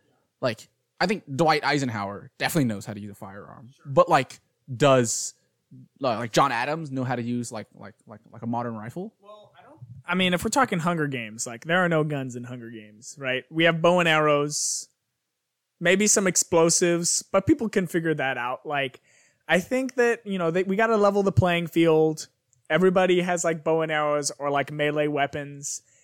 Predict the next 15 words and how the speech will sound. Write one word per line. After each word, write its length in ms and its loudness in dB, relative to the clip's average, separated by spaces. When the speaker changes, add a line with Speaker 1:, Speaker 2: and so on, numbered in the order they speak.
Speaker 2:
And 120 -2
in 100 -2
that 220 0
case, 300 0
I 120 0
think 260 -10
George 240 2
Washington 720 -6
probably 500 -2
had 260 -2
the 80 -2
most 500 0
hand-to-hand 720 -6
combat 480 -2
of 180 -4